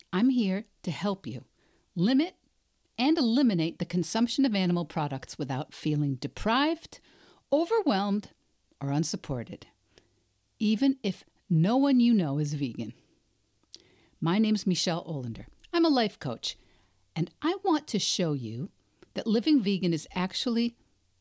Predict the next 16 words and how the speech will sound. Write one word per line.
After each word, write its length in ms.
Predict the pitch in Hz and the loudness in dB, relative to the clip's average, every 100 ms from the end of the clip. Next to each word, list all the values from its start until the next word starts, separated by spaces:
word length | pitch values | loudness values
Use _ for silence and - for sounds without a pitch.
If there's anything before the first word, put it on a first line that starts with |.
| _ _ _ _ | _ _ _ _
a 60 | 240 | -6
superpower 840 | - 381 - 175 - 123 107 - - _ _ - | -2 -2 -2 -4 -4 -6 -8 -12 -20 _ _ -2
<laughs> 500 | 180 - _ _ _ | -2 -2 _ _ _
that 120 | 170 170 | -6 -4
will 180 | 170 - | -4 0
unlock 500 | 262 302 269 269 - | 2 4 2 -2 0
your 240 | 208 285 | 2 2
possibilities 800 | 294 269 240 233 190 180 170 165 | 2 -2 -2 -2 0 0 0 2
and 160 | 175 156 | 0 2
give 260 | 277 269 | 0 2
you 260 | 180 160 151 - - _ _ _ _ | 0 0 -2 -4 -20 _ _ _ _
the 80 | 165 | -10
confidence 680 | - 196 220 - 247 240 - | -4 0 0 0 0 0 -2
to 120 | 240 | -8
take 340 | - 196 196 | -4 -6 -2
on 340 | 165 156 156 | 0 2 2